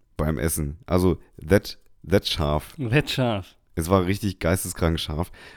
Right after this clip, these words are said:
Speaker 1: Und du sitzt dann da stockbesoffen und haust dir da diese scharfe, dieses scharfe, aber wirklich sehr leckere Essen ins Maul. Dementsprechend, vielleicht geht's mir deshalb einigermaßen gut. Kann sein, kann auch nicht sein. Ich weiß es nicht.
Speaker 2: Für mich,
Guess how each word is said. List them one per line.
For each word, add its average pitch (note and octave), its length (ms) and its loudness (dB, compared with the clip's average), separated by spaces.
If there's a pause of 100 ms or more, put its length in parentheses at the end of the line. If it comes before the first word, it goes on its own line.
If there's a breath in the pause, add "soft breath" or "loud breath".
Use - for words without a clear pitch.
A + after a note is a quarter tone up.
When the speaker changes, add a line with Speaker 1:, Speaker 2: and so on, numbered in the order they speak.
Speaker 1:
Und F2+ 120 0
du F2 60 4
sitzt G2+ 220 0
dann F2+ 140 0
da D#2+ 120 2
stockbesoffen F#2+ 600 -2
und D#2+ 80 2
haust F2+ 220 0
dir F2 80 -4
da D#2 120 0
diese D#2 200 -2
scharfe, F2+ 420 -2 (300 loud breath)
dieses F2+ 200 -6
scharfe, - 300 -4
aber E2 180 0
wirklich F#2+ 260 -4
sehr F#2+ 180 4
leckere G2+ 320 -4
Essen G#2 260 -4
ins D#2 240 -6
Maul. D#2+ 340 0 (880)
Dementsprechend, F#2+ 580 0
vielleicht - 240 -12
geht's A#2 160 -10
mir A2+ 100 -4
deshalb G2 300 -4
einigermaßen G2+ 580 -4
gut. A2 200 2 (300)
Kann G#2 180 -4
sein, G2+ 260 -4 (180)
kann F#2+ 160 -6
auch G2 140 -4
nicht G#2+ 160 -6
sein. D#2 220 -6
Ich E2 180 -8
weiß F#2 200 -4
es D2+ 120 -12
nicht. D2 140 -10
Speaker 2:
Für G2+ 60 -8
mich, A2 260 -6